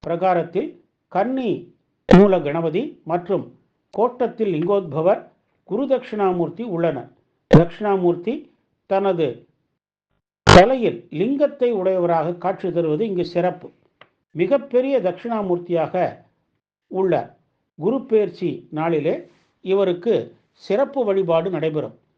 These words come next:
அம்பாள் கருணாகர வள்ளி தனி சன்னதி கொண்டிருக்கிறாள். தன்னை நாடி வரும் பக்தர்களுக்கு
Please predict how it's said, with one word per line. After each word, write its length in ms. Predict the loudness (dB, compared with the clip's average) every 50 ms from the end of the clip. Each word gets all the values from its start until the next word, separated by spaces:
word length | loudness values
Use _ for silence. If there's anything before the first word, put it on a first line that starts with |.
| _ _ _ _
அம்பாள் 460 | -6 -4 -4 -2 0 0 0 0 0 -4 -12 _ _ _ _ _ _ _ _ _ _ _ _ _ _ _ _ _ -4
கருணாகர 520 | -4 -2 -2 0 0 0 0 2 2 0 0
வள்ளி 240 | 0 -2 -4 -4 -6 -8 -10 -16 _ _
தனி 240 | -4 -4 -2 -2 -6
சன்னதி 380 | -4 -4 -4 -2 -2 -2 -2 -2
கொண்டிருக்கிறாள். 640 | -4 -4 -4 -4 -4 -4 -4 -6 -6 -6 -8 -12 -20 _ _ _ _ _ _ -12
தன்னை 420 | -6 -4 -2 -2 0 0 0 0
நாடி 300 | 0 -2 -2 -2 -2 -2
வரும் 420 | 0 0 2 0 0 -2 -6 -14 _ _ _ _ -6
பக்தர்களுக்கு 680 | -6 -6 -4 -4 -2 0 0 0 0 -2 0 -2 -2